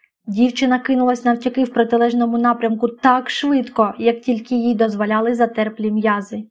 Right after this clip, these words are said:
Шері, спотикаючись, перетнула вагон і кинулась до тильних дверей, що виходили на маленьку відкриту платформу поміж двома вагонами.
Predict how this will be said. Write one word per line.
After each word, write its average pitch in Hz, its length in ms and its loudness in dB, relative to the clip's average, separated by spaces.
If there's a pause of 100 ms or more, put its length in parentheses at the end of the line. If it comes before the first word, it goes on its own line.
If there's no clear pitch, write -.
(520)
Шері, 233 400 2
спотикаючись, 220 840 -2
перетнула 240 560 2
вагон 233 400 0
і 240 60 0
кинулась 247 420 2
до 226 160 0
тильних 240 360 0
дверей, 226 440 0
що 214 220 -4
виходили 220 460 0
на 226 100 0
маленьку 226 420 0
відкриту 233 400 -2
платформу 226 680 0 (320)
поміж 262 360 2
двома 214 360 0
вагонами. 202 640 -4